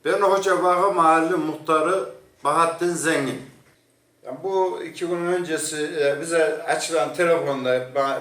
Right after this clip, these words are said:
bilhassa kendime açılan telefonda ilk önce mevzuya gir-, e, ben sivil polisin, e,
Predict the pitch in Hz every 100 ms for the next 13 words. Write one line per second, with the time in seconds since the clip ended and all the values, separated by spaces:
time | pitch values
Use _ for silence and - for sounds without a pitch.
0 | - 139 143 139 - 123 151 147 139 139
1 | 139 - 139 131 127 156 143 123 113 127
2 | 170 - - _ _ _ - 208 156 151
3 | 139 139 151 165 160 135 147 175 180 -
4 | - _ 151 160 143 131 127 127 127 -
5 | - - - _ _ _ _ _ _ _
6 | _ _ _ - 156 170 170 - 170 160
7 | 131 127 - - _ - 160 160 - 131
8 | 135 139 - - _ _ _ _ _ -
9 | 120 117 117